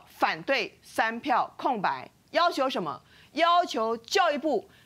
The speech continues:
尽速发聘书给管中闵，必要的时候会寻求救济。要求你教育部，你就是依法把聘书给管中闵，这是何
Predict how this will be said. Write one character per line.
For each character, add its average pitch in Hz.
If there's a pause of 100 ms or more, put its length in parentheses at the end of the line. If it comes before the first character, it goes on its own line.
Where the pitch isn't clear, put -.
(120)
尽 339
速 277
发 269
聘 262
书 247
给 196
管 190
中 240
闵， 202 (500)
必 320
要 269
的 208
时 202
候 196
会 185
寻 180
求 165 (240)
救 277
济。 175 (260)
要 233
求 208
你 190
教 311
育 262
部， 262 (300)
你 240
就 294
是 285 (280)
依 381
法 202
把 233 (120)
聘 370
书 330 (160)
给 247 (160)
管 190
中 247
闵， 160
这 269
是 269 (160)
何 320